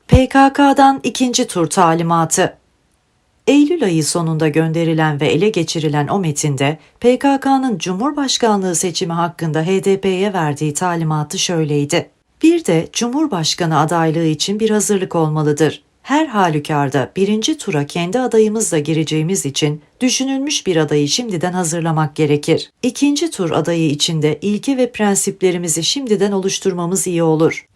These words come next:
Yine genel seçimlerde ittifak siyasetimiz ne olacak? Resmi ittifak mı dayatacağız yoksa otuz bir Mart'taki gibi dışarıdan destek vermekle mi yetineceğiz? Yeni kurulan muhalefet partilerine yaklaşımımız ne olacak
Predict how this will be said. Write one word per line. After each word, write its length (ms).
Yine 240
genel 360
seçimlerde 800
ittifak 500
siyasetimiz 840
ne 100
olacak? 580
Resmi 400
ittifak 520
mı 120
dayatacağız 680
yoksa 300
otuz 340
bir 100
Mart'taki 580
gibi 260
dışarıdan 580
destek 440
vermekle 460
mi 80
yetineceğiz? 760
Yeni 280
kurulan 420
muhalefet 600
partilerine 600
yaklaşımımız 840
ne 120
olacak 560